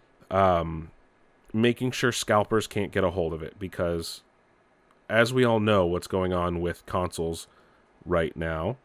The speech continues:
that, um, it's still very hard to get them. Um, obviously, there were long waits and crashing browsers trying to get them. That's, that's almost obvious.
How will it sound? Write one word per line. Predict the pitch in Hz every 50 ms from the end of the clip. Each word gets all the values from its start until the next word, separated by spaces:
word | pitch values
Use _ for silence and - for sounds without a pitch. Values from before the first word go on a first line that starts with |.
| _ _ _ _ _ _ _ _ _ _ _ _ _ - - 95 87
that, | 87 90 90 87 87 87 78 - _ _ - - -
um, | - 92 90 87 87 87 85 85 85 85 82 85 82 - _ _ _ _ _ _ _ _ _ _ _ _ _ _ _ _ _ _ _ _ _ _ _ _ _ _ - - _ _ _
it's | 104 110 -
still | - - - 92 92 98
very | 98 98 104 107
hard | 104 101 92 95 98 101
to | - 120
get | 139 151 147 -
them. | - 82 78 90 - _ _ _ _ _ _ _ _ - _ _ _ -
Um, | 101 101 98 95 92 90 87 85 85 82 82 82 - - - - _ _ _ _ _ _ _ _ _ - 73 78 76 - _ _
obviously, | 87 92 92 101 104 101 110 107 - - 113 110 107 107 107
there | 98 101 98 101 101 101 98
were | 95 98 101 98 98 95 95 95 95
long | 92 95 95 98 98 92 95
waits | 98 104 107 104 104 - - - - - - - -
and | - 98 95 92 92 92 92 92 92 90 -
crashing | - - 104 98 98 - - 104 95 92 92 92 92 90 - - - 110
browsers | 113 123 143 151 147 151 151 160 156 151 147 -
trying | - 139 123 123
to | 123
get | 143 143 135 -
them. | 135 135 131 127
That's, | 110 101 98 - -
that's | - 98 98 92 - -
almost | 87 90 85 82 - - -
obvious. | 110 135 139 131 139 139 135 135 - -